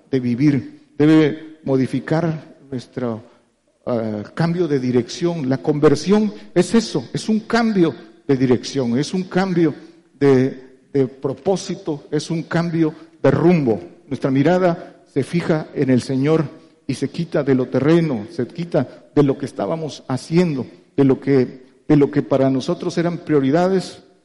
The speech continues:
toma otra dirección. En eso consiste la conversión, y si no hay eso, no podemos decir que seguimos al Señor. Entonces,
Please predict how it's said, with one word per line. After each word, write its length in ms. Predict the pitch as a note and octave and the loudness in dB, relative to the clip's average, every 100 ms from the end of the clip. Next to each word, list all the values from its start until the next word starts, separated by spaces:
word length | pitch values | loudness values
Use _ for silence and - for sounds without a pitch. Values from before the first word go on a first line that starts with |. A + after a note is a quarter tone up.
| _ _ _ _ _ _ _ _ _ _ | _ _ _ _ _ _ _ _ _ _
toma 400 | - E3 D3+ B2 - | -2 0 0 -2 -4
otra 240 | C3+ A#2+ | -4 -2
dirección. 400 | G#2 - - C3 | -4 -6 -4 0
En 100 | B2 | 2
eso 240 | F3+ G3 | 0 -2
consiste 640 | - D#3 C#3 G3 - F3+ D#3 - - | -2 -4 -2 -6 -2 -2 -2 -6 -4
la 120 | C#3 | -2
conversión, 640 | - C3 B2+ A#2+ E3 D3+ - | 0 2 2 0 -2 -4 -6
y 100 | C3+ | -6
si 140 | C3+ | -4
no 280 | C#3 D3+ D#3 | -2 -4 -4
hay 200 | D3 C#3+ | -2 0
eso, 320 | D3+ D3 D3 C#3 - _ - | -2 -2 -8 -8 -18 _ -8
no 280 | C3+ C3 A#2 - - | -4 -4 -6 -12 -6
podemos 400 | B2+ C3 C3 B2 | -2 -2 -2 -6
decir 400 | A2 - C3+ B2+ - _ - | -8 -6 -6 -6 -12 _ -6
que 80 | |
seguimos 640 | A#2 B2 A2+ C#3+ C#3 A#2 - - | -4 -2 0 0 0 -4 -8 -2
al 140 | A#2 | -2
Señor. 420 | - A2+ A2 A#2 - _ _ _ _ _ _ _ _ _ _ - | 0 -2 -2 -4 -8 _ _ _ _ _ _ _ _ _ _ -10
Entonces, 560 | - D3 D#3+ D3 - | -4 -2 -2 -4 -8